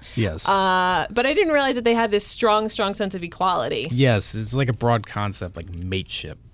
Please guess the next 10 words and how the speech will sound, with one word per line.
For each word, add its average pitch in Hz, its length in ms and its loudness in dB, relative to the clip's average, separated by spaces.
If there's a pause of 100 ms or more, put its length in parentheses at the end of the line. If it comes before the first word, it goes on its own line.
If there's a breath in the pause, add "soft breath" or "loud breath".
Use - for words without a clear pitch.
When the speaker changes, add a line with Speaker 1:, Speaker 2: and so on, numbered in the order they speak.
(120)
Speaker 1:
basically, 76 560 -8
is 78 260 -10
that 90 180 -6 (400 loud breath)
everybody 139 400 2
is 113 220 2
equal. 170 600 6
And 120 160 4
a, 113 180 0
a 113 40 0
simple, 127 680 2